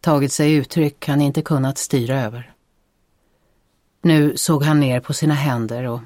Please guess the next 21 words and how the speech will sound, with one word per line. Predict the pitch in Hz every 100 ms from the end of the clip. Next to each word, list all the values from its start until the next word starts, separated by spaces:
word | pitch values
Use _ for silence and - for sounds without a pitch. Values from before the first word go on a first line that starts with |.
| - _
upptäckte | 180 151 - 131 -
att | 139
de | 147
var | 127 113
dränkta | 151 135 120 - 139 127
i | 117 143
mörkrött | 180 131 107 139 131 - - -
människoblod. | 151 151 120 - 117 123 120 120 _ _ _ _ _ -
Det | 151
droppade | 151 143 - 156
ner | 156 135
på | 156
hans | 147 -
byxor, | 123 - - 127 131 - _ _ -
fortfarande | 170 151 - 143 143
varmt | 135 135 110 120 _ -
och | 135
klibbigt. | - 147 127 127 - _ _ _ _ _ _ _ -
Lukten | 135 131 - 139 123
slog | - 143 131
upp | 117 _